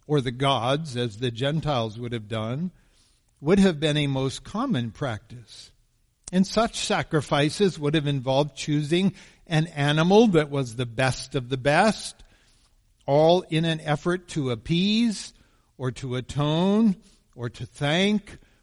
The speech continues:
or to in some other way satisfy divine demands as the wor-, worshiper would have understood them. And so when Paul appeals to these brothers in the faith, he is using this imagery,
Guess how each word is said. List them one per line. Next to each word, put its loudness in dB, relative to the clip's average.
or -6
to -4
in -2
some -2
other -2
way 2
satisfy 0
divine 0
demands 0
as -2
the -4
wor-, -6
worshiper -4
would -2
have -4
understood -4
them. -4
And 0
so 2
when 0
Paul 0
appeals 2
to -2
these 0
brothers 2
in 2
the 0
faith, 0
he 0
is -2
using 2
this 0
imagery, -2